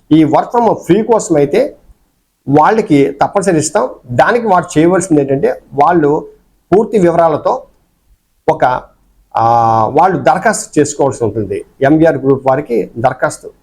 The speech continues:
చేసుకోవాల్సి ఉంటుంది. మీరు ఏ నెంబర్ WhatsApp మాట్లాడారో ఆ దానికి, దాంట్లోని మీరు ఒక, ఆ, ఉత్తరం రాసి, "మాకు జీవనోపాధి సమస్యగా ఉంది, మాకు దయచేసి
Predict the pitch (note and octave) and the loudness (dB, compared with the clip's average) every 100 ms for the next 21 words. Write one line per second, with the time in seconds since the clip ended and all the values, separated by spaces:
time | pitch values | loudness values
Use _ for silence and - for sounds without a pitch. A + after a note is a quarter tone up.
0 | _ _ C3+ A#2+ B2 G#2+ A2+ G2+ F#2 G2+ | _ _ -2 0 -4 -4 -6 -6 -8 -12
1 | - _ - C#3+ D3 F#3+ F#3 F3+ E3 D#3+ | -18 _ -2 2 4 4 2 2 2 0
2 | D#3+ D#3+ D3 C#3 C#3+ C#3+ A3+ B3 _ _ | -2 -4 -2 -2 0 0 -2 -8 _ _
3 | - A#2 C#3 D3+ F#3+ F3 C3+ C#3 - _ | -4 -2 0 0 0 2 2 0 -10 _
4 | B2 C#3 D#3+ F3 A3 G3+ E3 - _ C#3+ | -2 -2 0 0 2 0 0 -8 _ 0
5 | D#3 C#3+ C3+ C#3 B2+ A#2 - _ _ - | 2 2 0 0 0 0 -4 _ _ -4
6 | B2 A#2 A#2 - E3 D3+ C#3+ D#3 - A#2 | 0 0 -2 -2 -2 2 0 0 0 -2
7 | A2+ _ _ _ _ _ - C3+ C3+ A#2 | -4 _ _ _ _ _ -4 -2 -2 0
8 | C3 D#3+ D#3+ D#3 C#3+ C3 B2+ - C#3+ C3+ | 0 2 0 0 -2 -4 -6 -2 0 2
9 | C#3+ G#3+ A#3 _ C3 C3 A#2 B2+ B2+ D3 | 0 -2 -6 _ -4 -4 0 -2 0 -2
10 | - D3+ | 0 -2